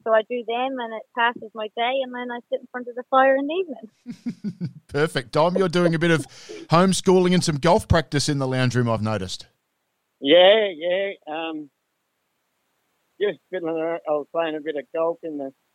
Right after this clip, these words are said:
Speaker 3: in one of the rooms. There's a bit of room there, and a bit of a tipping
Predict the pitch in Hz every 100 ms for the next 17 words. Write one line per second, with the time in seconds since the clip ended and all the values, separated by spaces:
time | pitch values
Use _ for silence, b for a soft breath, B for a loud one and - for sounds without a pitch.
0 | _ _ 151 151 147 156 143 135 156 180
1 | 165 147 139 151 139 156 165 170 170 175
2 | 160 147 _ _ _ _ _ _ 180 160
3 | 135 - 208 202 185 175